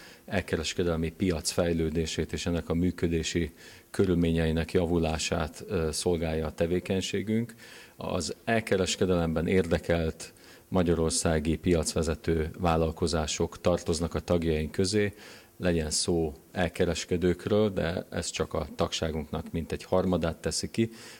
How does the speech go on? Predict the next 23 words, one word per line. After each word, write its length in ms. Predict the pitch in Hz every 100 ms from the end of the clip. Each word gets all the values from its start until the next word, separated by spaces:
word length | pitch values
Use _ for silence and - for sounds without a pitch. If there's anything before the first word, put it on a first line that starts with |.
| -
Ugyanúgy 360 | 98 92 85
megtalálható 640 | 90 87 - 85 80 - 82
köztünk, 600 | - 87 - 85 80 -
ö, 260 | 85 80 78 -
bankok, 680 | 90 92 85 87 78 - - - - - - - -
ö, 140 | - 78 76
tanácsadó 640 | 90 87 80 87 82 80
cégek, 840 | - 85 78 80 76 - - - - _ _ -
ö, 80 | 82 76 73 73 76
oktatási 680 | - - 90 - 80 - 82
intézmények, 1000 | 78 80 78 80 80 78 78 78 - - - - -
médiavállalatok, 960 | 90 82 80 76 76 76 76 82 - - -
és 280 | 87 80
így 100 | -
tovább. 360 | - - - 50 85 - - - - - - -
És 120 | - 95
a 280 | 92 -
tevékenységünk 640 | - 123 95 107 98 101 87
egy 120 | 92
fontos 520 | - 101 85 - - -
részét 440 | 90 85 - 78
képezi 520 | - 87 85 78 80
a 320 | 80 80 80